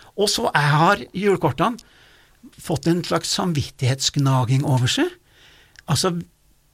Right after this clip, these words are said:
en litt av beløpet går da til en eller annen organisasjon,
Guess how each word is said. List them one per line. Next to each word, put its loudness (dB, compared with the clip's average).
en 2
litt -4
av 0
beløpet 2
går 4
da 2
til 0
en 0
eller 4
annen 0
organisasjon, -2